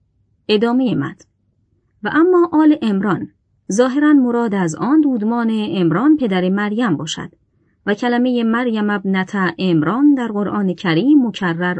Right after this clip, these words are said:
آمده و اما عمران پدر موسی حتی در یک مورد هم ذکر نشده و اگر شده به طوری ذکر نشده که متعین در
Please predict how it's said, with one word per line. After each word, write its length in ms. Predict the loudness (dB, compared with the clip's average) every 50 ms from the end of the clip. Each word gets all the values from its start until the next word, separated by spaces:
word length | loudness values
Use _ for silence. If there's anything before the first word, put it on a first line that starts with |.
| -6
آمده 500 | -4 -2 0 2 0 0 0 -2 -2 -2 -6 _ _ _ _ _ _ _ _ _ 2
و 20 | 4
اما 260 | 4 4 4 2 0
عمران 340 | -2 -2 -2 -2 -2 -2 -2
پدر 320 | -2 -2 0 2 2 2
موسی 440 | 2 2 0 0 -2 -2 -2 -4 -4 -6 _ _ _ _ _
حتی 420 | -2 -2 -2 -2 -2 -2 0 0
در 180 | 0 0 0 0
یک 280 | 0 -2 -2 -2 -2
مورد 280 | -2 0 0 0 0 -2 -2
هم 220 | -4 -4 -4 -2
ذکر 400 | 0 0 0 0 0 -2 -4 -4
نشده 480 | -2 -2 -4 -6 -8 -10 -10 -10 -12 -14 _ _ _ _ _ _ _ _ _ -4
و 60 | -2
اگر 280 | 0 0 0 0 -2 -2
شده 420 | -4 -4 -4 -2 0 0 0 0
به 120 | 0 0 -2
طوری 300 | -2 0 2 2 2 2
ذکر 380 | 2 2 2 2 2 0 0
نشده 480 | 2 2 2 2 0 0 0 2 2 0
که 160 | 0 -2 -2
متعین 760 | -2 -2 -4 -6 -6 -4 -4 -2 -2 -2 -2 0 0 0 0
در 180 | 0 0 -2